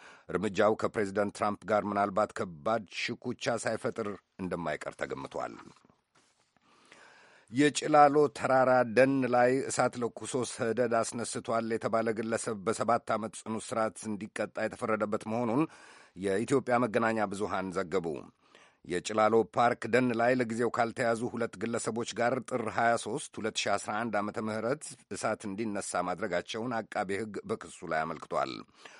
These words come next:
ሁለቱ ተጠርጣሪዎች ለጊዜው ሲሰወሩ፣ ተከሳሹ በአካባቢው ነዋሪዎች እጅ ከፍንጅ መያዙ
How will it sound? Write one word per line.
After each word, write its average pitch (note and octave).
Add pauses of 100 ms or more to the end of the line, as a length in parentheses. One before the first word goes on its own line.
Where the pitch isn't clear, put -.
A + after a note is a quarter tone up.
(320)
ሁለቱ G#2
ተጠርጣሪዎች A2+
ለጊዜው A2
ሲሰወሩ፣ A2
ተከሳሹ A2+
በአካባቢው G#2
ነዋሪዎች A2+
እጅ G2
ከፍንጅ F2
መያዙ E2